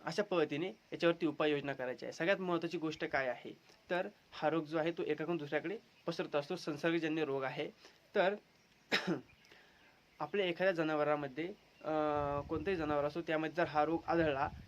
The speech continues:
ह्या रोगाचं लक्षण आढळले, तर त्याला लगेच, अ, दुसरीकडे बांधायची व्यवस्था करायची आहे. इतर सर्व फ्रेश जनावरांपासून त्याला दूर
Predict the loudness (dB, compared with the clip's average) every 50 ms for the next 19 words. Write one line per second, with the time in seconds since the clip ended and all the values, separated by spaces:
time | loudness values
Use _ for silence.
0 | -4 0 2 4 4 4 4 2 2 2 2 0 0 -2 -2 0 0 2 4 4
1 | 4 4 4 2 0 -2 -6 -12 -20 -20 -20 -20 -4 2 4 4 4 4 2 -4
2 | -14 -20 -20 -20 -20 -20 -20 -20 -20 -20 -16 -16 -16 -16 -20 -20 -20 -20 -20 -20
3 | -20 -20 -20 -6 2 4 4 4 6 4 4 4 4 4 4 4 2 0 -2 -4
4 | -12 -20 -20 -20 -20 -12 -6 -4 -2 0 0 0 0 0 0 2 2 2 2 2
5 | 2 0 0 -2 -4 -4 -2 -2 2 2 2 4 4 4 4 4 2 2 2 2
6 | 2 2 2 2 0 -2 -2 -2 -2 -2 -2 -2 -2 -2 -2 -2 -4 -8 -12 -12
7 | -14 -20 -20 -10 -8 -4 2 2 2 2 2 2 2 2 2 0 -2 -2 0 2
8 | 2 4 4 4 2 4 4 6 6 4 4 2 0 -2 -2 -4 -2 -2 0 0
9 | 0 0 0 0 0